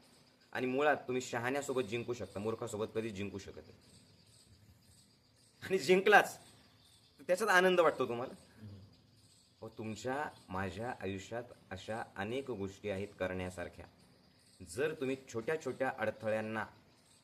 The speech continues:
उगीचच डोक्यात आणलं, तर तुमचं डोकं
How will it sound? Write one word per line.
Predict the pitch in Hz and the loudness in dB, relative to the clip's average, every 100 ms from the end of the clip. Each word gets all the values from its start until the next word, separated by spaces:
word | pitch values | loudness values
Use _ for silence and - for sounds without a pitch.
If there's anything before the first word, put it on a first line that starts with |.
| _ _ _ - _ | _ _ _ -20 _
उगीचच | 127 131 185 175 143 | -8 -6 0 0 2
डोक्यात | 151 147 147 - | 2 2 0 -2
आणलं, | 117 113 98 - - _ _ - - _ _ - | -4 -2 -4 -6 -20 _ _ -20 -20 _ _ -20
तर | |
तुमचं | - 117 123 117 165 135 | -14 -10 -8 -6 -4 -2
डोकं | 113 | -2